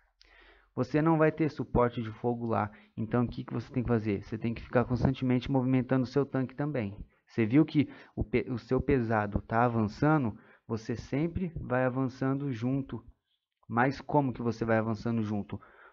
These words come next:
No limite do seu, do seu rádio.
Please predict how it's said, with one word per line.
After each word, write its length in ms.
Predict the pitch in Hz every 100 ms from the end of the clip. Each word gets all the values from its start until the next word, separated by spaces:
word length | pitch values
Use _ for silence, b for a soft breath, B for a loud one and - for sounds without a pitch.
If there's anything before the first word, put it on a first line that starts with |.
| B
No 160 | 127 156
limite 520 | 147 143 160 156 160
do 120 | 151
seu, 440 | - 156 160 -
do 120 | - -
seu 280 | - 147
rádio. 500 | 113 107 98 98 101